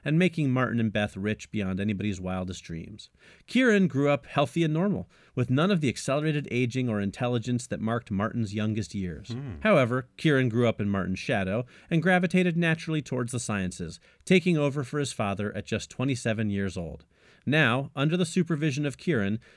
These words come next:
Speaker 1: nasa is in the process of placing telepods on the moon, Mars, and Venus for human colonization. And
Speaker 2: Excellent.
Speaker 1: that's my immediate aftermath. So see,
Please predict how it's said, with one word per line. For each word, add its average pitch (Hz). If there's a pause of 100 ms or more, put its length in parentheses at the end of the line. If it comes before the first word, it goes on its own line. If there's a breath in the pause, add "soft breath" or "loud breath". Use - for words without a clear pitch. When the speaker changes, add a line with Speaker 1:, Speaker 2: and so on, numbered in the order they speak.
(140)
Speaker 1:
nasa 139
is 107
in 113
the 110
process 151
of -
placing 113
telepods 110
on 104
the 95
moon, 135 (120)
Mars, 113
and 107
Venus 107 (100)
for -
human 135
colonization. 98 (360)
And 92
Speaker 2:
Excellent. 113
Speaker 1:
that's 95
my 101
immediate 110
aftermath. 147 (200 soft breath)
So 156
see, 170